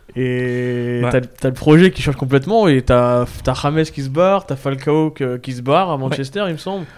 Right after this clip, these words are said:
Speaker 2: Bah, justement, je, on peut faire, tu, le, c'est, c'est assez bien parce qu'on f-, peut faire le parallèle avec cette année et c'est un peu la même situation à chaque fois et du coup, il reconstruit avec, euh,
Speaker 1: Bah,
Speaker 2: avec,
Speaker 1: je
Speaker 2: avec
Speaker 1: pense
Speaker 2: des
Speaker 1: que c'est ce
Speaker 2: départs.
Speaker 1: qu'ils veulent faire. Je pense
Speaker 2: Mm.
Speaker 1: que clairement, euh, ils, ils se disent qu'un mec, euh, j'en sais rien, moi, un mec comme, euh,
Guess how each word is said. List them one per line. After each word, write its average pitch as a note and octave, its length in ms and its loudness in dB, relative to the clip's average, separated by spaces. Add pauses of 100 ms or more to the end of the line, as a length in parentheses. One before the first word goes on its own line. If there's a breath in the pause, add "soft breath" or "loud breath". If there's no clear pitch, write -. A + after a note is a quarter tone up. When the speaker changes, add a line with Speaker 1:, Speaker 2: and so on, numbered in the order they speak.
Speaker 2:
Bah, C3 180 0
justement, D#3+ 500 -4
je, C#3 180 -10
on B2 80 -6
peut B2+ 140 -4
faire, C3 180 -8
tu, - 140 -16 (120)
le, A2+ 200 -8
c'est, A#2+ 200 -8 (220)
c'est - 240 -14
assez A2 280 -10
bien C3 120 -6
parce C#3+ 140 -10
qu'on B2 120 -10
f-, - 160 -16
peut B2 120 -4
faire B2 180 -4
le B2 80 -2
parallèle A#2+ 380 0
avec A2+ 200 -8
cette A2+ 220 -8
année C#3 240 -8
et D3+ 40 -8
c'est C3 140 -12
un A#2 100 -10
peu C3+ 120 -8
la B2+ 100 -6
même B2 300 -6
situation C3+ 560 -10
à - 40 -8
chaque A#2 200 -14
fois D3 240 -10
et B2 80 -8
du A#2 100 -14
coup, D3+ 240 -12 (460 loud breath)
il A#2+ 120 2
reconstruit C3+ 680 0
avec, A#2+ 360 -8
euh, A#2 280 -10
Speaker 1:
Bah, A#2 60 -8
Speaker 2:
avec, A#2+ 120 -6
Speaker 1:
je C3 100 0
Speaker 2:
avec C3+ 100 2
Speaker 1:
pense G#3+ 140 0
Speaker 2:
des - 40 -6
Speaker 1:
que C#3+ 100 0
c'est C3+ 40 -2
ce C3 60 -4
Speaker 2:
départs. A#2+ 100 -4
Speaker 1:
qu'ils A#2+ 120 -4
veulent C#3+ 140 -2
faire. G#3+ 180 0
Je C3+ 60 -10
pense E3 180 -4
Speaker 2:
Mm. A2+ 40 -8
Speaker 1:
que C3+ 60 -6
clairement, C#3+ 540 -2
euh, B2+ 80 -4
ils, B2 180 -4
ils A#2+ 340 -10
se A#2+ 80 -14
disent F3 200 -6
qu'un B2 160 -4
mec, D3 260 -4
euh, A#2+ 60 -6
j'en G#2+ 120 -10
sais - 140 -12
rien, F3 140 -8
moi, A#2+ 180 -8
un A2 40 -10
mec A2+ 160 -10
comme, A#2 240 -10
euh, G#2+ 360 -8